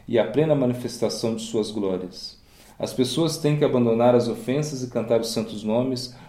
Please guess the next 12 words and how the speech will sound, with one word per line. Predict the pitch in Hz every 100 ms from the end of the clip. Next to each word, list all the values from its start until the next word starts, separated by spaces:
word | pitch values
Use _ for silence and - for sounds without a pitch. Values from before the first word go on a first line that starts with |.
| -
com | 120
uma | 120
atitude | 120 107 120 110
devocional | 110 107 - 104 104 120 120
para, | 117 117 120
pura | - - 139 170 185 185 190 - -
e | 151 160 156 151 139
gosto | 123 160 180 - 135
para | 123 117
a |
sua | 113 - 120
doçura. | 107 107 - 104 95 90